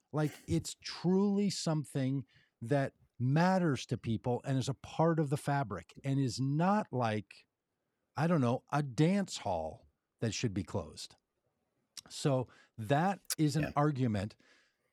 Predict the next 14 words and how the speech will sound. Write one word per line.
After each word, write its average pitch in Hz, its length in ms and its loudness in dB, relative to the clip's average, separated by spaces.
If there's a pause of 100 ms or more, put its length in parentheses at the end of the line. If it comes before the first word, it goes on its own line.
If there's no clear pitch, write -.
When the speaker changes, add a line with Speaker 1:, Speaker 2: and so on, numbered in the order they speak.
(240)
Speaker 1:
that 151 260 0
I 156 160 4
wish 156 440 2
we 170 120 2
could 135 240 -2
have, - 760 -4
right? 117 300 -2
Here's, 170 300 0
here's 160 320 0
my 139 140 2
point. - 420 -6 (360)
I 135 120 4
wish 147 480 2 (480)
post-covid, 135 880 0